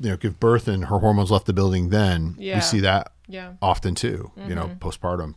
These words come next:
Speaker 1: can be a
Speaker 2: Right.
Speaker 1: game changer, who
Speaker 2: Yeah.
Speaker 1: you were pre.
Speaker 2: So just some, something to think about, I think, for women is, like, all the different pieces of your life cycle,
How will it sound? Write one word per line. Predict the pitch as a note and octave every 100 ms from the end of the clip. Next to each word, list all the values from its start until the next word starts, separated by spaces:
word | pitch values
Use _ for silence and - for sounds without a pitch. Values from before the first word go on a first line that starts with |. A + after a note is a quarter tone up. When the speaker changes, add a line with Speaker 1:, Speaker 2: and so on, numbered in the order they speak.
| -
Speaker 1:
can | D#2 D2 - _ _ _
be | D2+
a |
Speaker 2:
Right. | F2 F3+
Speaker 1:
game | - F#2
changer, | - C#2 - B1 C#2+
who | F2
Speaker 2:
Yeah. | F#2
Speaker 1:
you | D#2
were | D2+ - _ - E3+ - _ _
pre. | - E2+ - -
Speaker 2:
So | -
just | A3 G#3+
some, | G3 F#3+
something | - G#3 G3 F3
to |
think | F3 F#3+
about, | F3 E3+
I | E3+
think, | E3+ -
for | E3+
women | F3+ E3+ E3
is, | D#3+
like, | E3 - - _ - _
all | F#3+ F#3+
the | F3
different | E3 F#3+ F#3 F#3 E3 - _
pieces | - F#3+ F3+ F3 E3
of | E3 D#3+
your | D#3+
life | E3 E3+ -
cycle, | - - - - -